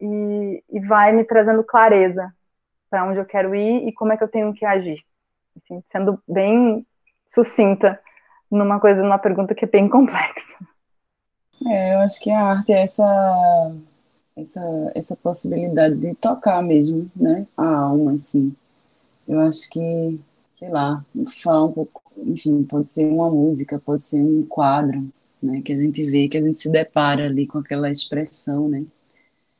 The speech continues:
Speaker 2: e que toca a gente num lugar, assim, que movimenta, né,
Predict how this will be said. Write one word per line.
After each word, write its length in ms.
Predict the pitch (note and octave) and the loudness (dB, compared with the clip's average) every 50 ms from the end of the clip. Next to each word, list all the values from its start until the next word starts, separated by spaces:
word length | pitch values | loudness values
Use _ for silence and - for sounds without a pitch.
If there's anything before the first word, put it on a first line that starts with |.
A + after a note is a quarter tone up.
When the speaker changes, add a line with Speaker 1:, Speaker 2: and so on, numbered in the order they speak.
| _ _ _ _ _ - | _ _ _ _ _ -18
Speaker 2:
e 60 | C#3 | -14
que 180 | C#3 - F#3+ G#3 | -10 -6 -8 -2
toca 360 | - - G3 F3 F3 - F#3 | 2 2 4 4 2 0 -4
a 20 | F3 | -6
gente 380 | E3 D#3+ D#3+ D#3 D#3 D#3 - | -4 -4 -4 -4 -4 -4 -4
num 180 | D#3 D#3 D#3 D#3 | -4 -2 -2 -2
lugar, 340 | D#3 D3+ C#3+ D3+ C#3+ C#3 C#3 | -2 -4 -6 -6 -6 -6 -8
assim, 420 | C#3+ - - - D3+ C#3+ C#3 C#3 - _ _ _ _ _ _ _ - | -8 -8 -8 -6 -6 -6 -6 -6 -10 _ _ _ _ _ _ _ -18
que 140 | - - E3 | -14 -10 -6
movimenta, 840 | E3 E3 E3+ E3 D#3 F#3+ F#3+ F#3 E3 D#3 D#3 D#3+ D#3+ - D#3 D3+ | -2 -2 -2 -2 -2 -4 -4 -2 -2 -2 -2 -2 -4 -6 -6 -4
né, 200 | D3 D3 D3 D#3+ | -4 -4 -6 -8